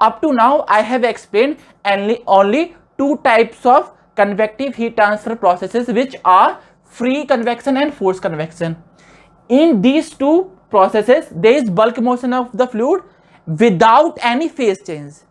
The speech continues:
In free convection bulk motion is provided naturally. In forced convection bulk motion of the fluid provided by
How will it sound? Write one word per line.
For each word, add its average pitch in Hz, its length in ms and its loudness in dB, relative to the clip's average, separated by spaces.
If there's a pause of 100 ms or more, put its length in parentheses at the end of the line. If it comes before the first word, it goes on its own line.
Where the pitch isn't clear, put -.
(840)
In 262 180 4
free 277 180 -2
convection 262 560 2
bulk 240 240 0
motion 262 460 0 (220)
is 262 160 -4
provided 233 520 2
naturally. 208 640 -2 (280)
In 254 140 -4
forced 233 380 0
convection 226 600 0 (160)
bulk 208 400 2
motion 233 320 -2
of 226 280 2
the 185 120 -2
fluid 285 340 -2 (160)
provided 185 480 0
by 277 280 2